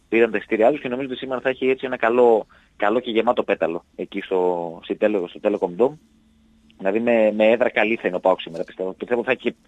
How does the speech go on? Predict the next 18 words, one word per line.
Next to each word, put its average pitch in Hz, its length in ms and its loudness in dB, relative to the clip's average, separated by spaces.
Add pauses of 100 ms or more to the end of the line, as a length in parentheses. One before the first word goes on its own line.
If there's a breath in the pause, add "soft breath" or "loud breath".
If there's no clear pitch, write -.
(300 soft breath)
διακόσιους 107 360 0
τριακόσιους 104 380 0
έτσι 95 140 -14
φίλους 104 180 -10
του - 60 -20
παοκ 107 160 2
που - 80 -20
θα - 80 -4
είναι 101 60 -4
από 98 100 -4
εκεί 95 140 -10
γύρω-γύρω, 98 540 -2 (680 loud breath)
ε, 107 100 -6 (720)
για 107 140 0
να 110 360 0
στηρίξουν 107 300 -2
την 98 100 -6
ομάδα. 92 320 -8